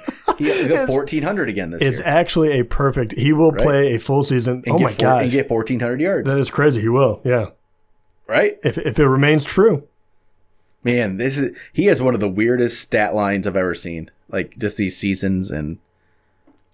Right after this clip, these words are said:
Speaker 2: I don't know what to think about Doug Martin, but if I'm getting him as the fiftieth running back, I'll take him. I'll take a chance. I will definitely take a chance as the fiftieth, so. All right, but that's about it for I, I have for Oakland.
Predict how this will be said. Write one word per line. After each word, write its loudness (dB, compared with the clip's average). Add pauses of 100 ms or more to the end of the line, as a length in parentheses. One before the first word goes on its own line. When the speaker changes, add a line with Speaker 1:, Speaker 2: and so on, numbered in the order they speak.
(240)
Speaker 2:
I -2
don't 0
know 0
what 0
to -10
think -4
about 0
Doug 2
Martin, -2
but 0
if -2
I'm 2
getting -2
him 0
as 0
the -2
fiftieth -2
running 0
back, 2
I'll 0
take -8
him. -12 (120)
I'll -2
take -2
a -8
chance. -12 (680)
I 0
will 2
definitely -2
take -4
a -6
chance -6
as -6
the -20
fiftieth, -10
so. -14
All -18
right, -6
but -8
that's 0
about 2
it 2
for 0
I, 0
I 2
have 0
for -8
Oakland. -4